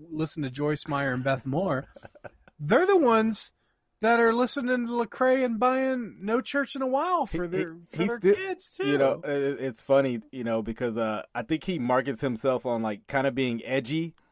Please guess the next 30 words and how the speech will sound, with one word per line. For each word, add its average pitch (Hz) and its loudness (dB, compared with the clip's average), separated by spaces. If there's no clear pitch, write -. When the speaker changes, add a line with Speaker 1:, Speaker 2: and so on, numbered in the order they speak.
Speaker 2:
But 131 2
I 135 4
remember 147 4
in 147 -2
the, 139 0
uh, 123 2
Speaker 1:
<laughs> - -12
Speaker 2:
he 156 2
had 175 8
a 139 4
discussion. 135 0
This 156 -4
was, 143 -6
this 147 -4
had 143 4
to 135 -2
be 120 -2
five, 123 0
six 117 -8
years 117 -2
ago, 101 -6
maybe 131 -6
long, 139 6
longer 170 8
than 120 0
that, 107 -2
with 110 -8
Shai 139 4
Linne 127 -2
and, 104 -6